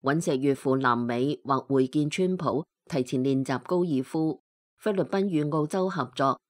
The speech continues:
譴責中共侵犯南海主權。歐盟千億基金投入國防安全領域，成員國歡迎。石破茂響國會瞌眼瞓，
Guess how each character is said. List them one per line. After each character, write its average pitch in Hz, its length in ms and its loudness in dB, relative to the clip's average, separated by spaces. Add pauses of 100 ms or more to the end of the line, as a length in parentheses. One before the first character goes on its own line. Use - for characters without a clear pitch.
譴 131 220 0
責 160 200 -4
中 185 280 -2
共 123 240 -2
侵 190 240 -4
犯 131 260 -4
南 117 200 -4
海 123 180 -2
主 139 300 -4
權。 117 340 -2 (460)
歐 190 240 2
盟 131 320 2
千 185 200 2
億 180 100 2
基 180 220 2
金 180 280 0
投 143 180 -2
入 127 240 -2
國 139 140 0
防 120 300 -2
安 170 140 0
全 123 280 -4
領 127 280 -2
域， 117 160 -2 (220)
成 127 240 0
員 127 180 0
國 147 200 -2
歡 190 300 0
迎。 123 300 -2 (420)
石 - 180 -2
破 160 180 -4
茂 143 220 0
響 147 240 -2
國 156 180 -2
會 123 220 -2
瞌 180 260 -8
眼 135 160 -4
瞓， 139 240 -4